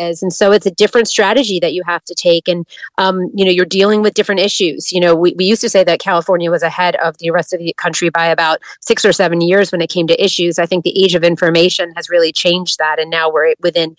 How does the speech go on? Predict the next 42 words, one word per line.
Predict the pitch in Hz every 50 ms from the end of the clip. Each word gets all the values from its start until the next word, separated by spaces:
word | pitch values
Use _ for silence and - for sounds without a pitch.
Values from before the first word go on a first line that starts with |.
| - - - - -
you | 190 175
know, | 170 160 165 175 175
really | 190 202 190 185 175
one | 165 185 180 175 170
legislative | 165 170 165 175 170 - 170 160 160 151
session | - - 156 143 - 165 156
to | - - 170 165
another | 160 165 160 160 165 151
where | 156 156
we're | 151 160 156
seeing | - - 180 165 160 160 151
things | - 160 160 143
spread | - - - 175 160 160 151
very | 139 170 151 160 -
quickly | - - - - 175 170
across | 165 156 - 175 165 156
the | - 185
country. | - - 285 277 - - 185 170 165 - - - - - - - - -
Um, | 202 185 185 185 180 180 175 - _ _ _ _ _ -
but, | 240 214 - -
you | 285 285
know, | 233 202 190 190 190 - - 208 _ -
I, | - - 185 214 - -
I'm | 208 208 214 214 214 -
so | - - - 285 262 240
happy | 220 240 220 262 311 - 202 190
that | - 180 165 -
parent | - 214 196 202 202 185
groups | - 214 214 208 - -
felt | - 208 208 262 -
like | - 262 -
they | - 180
wanted | 180 170 170 170 165 170
to | 175
be | - 165 165
a | 160
part | _ - 175 165 165
of | 160 -
what | 165 156 -
we | 165
were | 160 160 165
doing. | - - 165 165 170 160 160